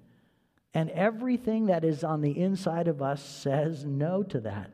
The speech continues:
So as Jesus' disciples, I want to explore today, what does it mean to die with Jesus? Why is that important? What results from that?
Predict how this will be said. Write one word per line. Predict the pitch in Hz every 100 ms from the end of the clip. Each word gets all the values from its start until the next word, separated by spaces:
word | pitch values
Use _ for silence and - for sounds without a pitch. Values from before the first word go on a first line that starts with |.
| - _ _ _ _ _ _ _ _ _
So | - 262
as | 254
Jesus' | 180 269 269 320
disciples, | 302 - 160 151 165 196 190
I | - 190
want | 220 220
to | 214
explore | 214 - 165 160 175
today, | 170 160 135 127 143 190 - - - -
what | 135 185 185
does | 196 190
it | 190 - -
mean | 151 156 151 156
to | 151
die | 139 139 139 143 123
with | 135 139
Jesus? | 139 160 143 107 - - - - _ _ _ _ _ _
Why | - 143 170 214 240 233
is | 180 180 170
that | 147 156 156 - - -
important? | 151 147 - 214 123 127
What | 185 247
results | 233 190 156 202 208 202
from | - 147 131
that? | 110 107